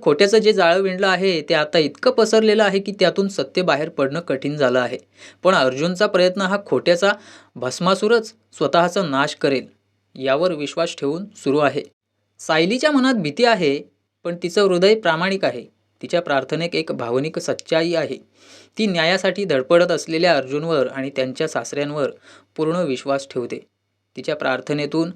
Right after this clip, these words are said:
हे स्पष्ट होतं की केवळ एक केस नाही, हा संघर्ष आहे सत्य आणि स्वार्थामधला. या सर्व घडामोडींचा शेवट काय होईल हे अजून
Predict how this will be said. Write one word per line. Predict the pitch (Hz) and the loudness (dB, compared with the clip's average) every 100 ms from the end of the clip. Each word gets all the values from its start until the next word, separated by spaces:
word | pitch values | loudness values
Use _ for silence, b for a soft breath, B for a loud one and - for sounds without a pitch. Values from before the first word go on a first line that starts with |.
| _ 139 | _ -8
हे | 139 | -8
स्पष्ट | - 156 - | -6 -6 -6
होतं | 147 135 156 165 | -6 -4 -4 -2
की | 185 - B B B | -2 -4 B B B
केवळ | 160 175 196 | 2 4 4
एक | - 175 - - | 0 -6 -8 0
केस | 190 220 214 | 2 2 -2
नाही, | 196 202 214 - _ _ b b _ | -4 -6 -8 -20 _ _ b b _
हा | 151 170 | -2 -2
संघर्ष | - 147 147 190 190 | -2 -4 0 0 0
आहे | 170 127 - _ - | -2 -4 -12 _ -4
सत्य | 190 180 196 | -2 2 4
आणि | 175 165 | 4 0
स्वार्थामधला. | - 139 127 139 135 120 117 - _ _ _ _ _ _ _ 135 | -2 -2 -2 -2 -2 -4 -8 -12 _ _ _ _ _ _ _ -6
या | 139 147 143 | 0 2 0
सर्व | 147 156 165 190 | 0 0 2 2
घडामोडींचा | 175 135 165 175 175 180 196 | 2 2 0 0 -4 -4 -4
शेवट | - 143 175 196 | -2 2 2 2
काय | 208 | 0
होईल | 208 202 214 | 0 0 -2
हे | 175 202 | -2 0
अजून | 196 208 | 0 -2